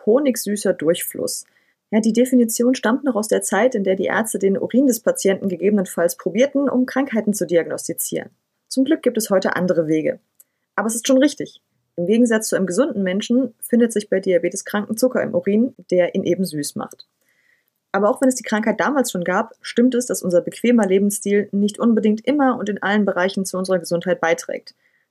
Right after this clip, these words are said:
Es gibt so viele Produkte im Supermarkt, die wir kaufen und verzehren, in denen massig Zucker verarbeitet ist, ohne dass der eigentlich nötig wäre. Aber Zucker ist irgendwie so eine hochkonzentrierte Energiequelle und unser Körper, der seinen Energiebedarf schnell decken will,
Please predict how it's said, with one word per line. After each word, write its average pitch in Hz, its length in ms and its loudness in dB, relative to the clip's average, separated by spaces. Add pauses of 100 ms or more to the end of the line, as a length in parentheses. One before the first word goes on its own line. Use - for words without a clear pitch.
Es - 120 -10
gibt 247 220 -2
so 254 240 4
viele 254 200 0
Produkte 208 380 -2
im 180 80 -4
Supermarkt, 220 460 0
die 185 80 -4
wir 175 80 0
kaufen 285 340 -2
und 262 100 2
verzehren, 277 500 -2 (380)
in - 100 -4
denen 233 160 4
massig 262 280 -2
Zucker 285 240 0
verarbeitet 214 540 -2
ist, - 240 -4 (240)
ohne 220 480 4
dass 202 180 -4
der - 160 0
eigentlich 185 380 0
nötig 185 320 0
wäre. - 300 -4 (840)
Aber 220 360 0
Zucker 269 360 0
ist - 220 -4
irgendwie 262 220 2
so 226 100 -4
eine 233 220 2 (280)
hochkonzentrierte 254 760 0
Energiequelle 208 720 0
und 170 120 -10
unser 175 220 -2
Körper, 240 480 0 (580)
der 180 200 4
seinen 170 160 2
Energiebedarf 170 580 0
schnell 139 220 -4
decken 202 260 0
will, 202 320 2